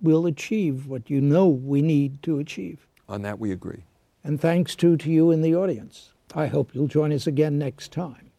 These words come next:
Speaker 1: Meanwhile, as another old friend used to say, "Good night and good luck." And do visit the Open Mind website at thirteen dot org slash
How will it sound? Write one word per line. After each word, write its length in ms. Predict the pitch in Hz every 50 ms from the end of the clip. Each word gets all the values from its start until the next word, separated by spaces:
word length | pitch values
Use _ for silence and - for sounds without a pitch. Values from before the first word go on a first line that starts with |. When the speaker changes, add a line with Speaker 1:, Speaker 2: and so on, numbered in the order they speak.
| _ _ _ _ _ _ _ _ _ _ -
Speaker 1:
Meanwhile, 460 | - 156 175 180 165 160 170 170 156
as 140 | 160 165 131
another 400 | 151 151 156 165 170 156 170 151
old 300 | 156 160 147 143 139 123
friend 240 | - 160 160 151 143
used 240 | 151 151 135 - -
to 80 | -
say, 420 | 131 - - 160 147 131 131 - _ _ _ _ _ _ _ _ _ -
"Good 180 | - 139 110 117
night 340 | 135 131 127 120 - - - _ _ _ _ _ -
and 180 | - 135 123 110
good 160 | 123 120 98
luck." 200 | 113 110 98 - -
And 300 | - 151 143 143 143 143 - _ _ - _ -
do 180 | 226 208 208
visit 540 | 185 156 185 202 190 127 123 113 - - -
the 220 | - 170 131 120 -
Open 360 | - 156 139 - 160 151 139
Mind 340 | 139 139 135 135 143 143 -
website 680 | 117 143 165 185 160 139 - - 185 170 165 180 160
at 160 | 170 165 156 - _ _ _ _ _ _ _ _ _ _ _ _
thirteen 540 | - 180 190 165 - - 180 180 170 175 160
dot 240 | 170 160 160 156 165
org 340 | - 165 160 160 165 151 120
slash 480 | - - 165 160 156 147 147 139 -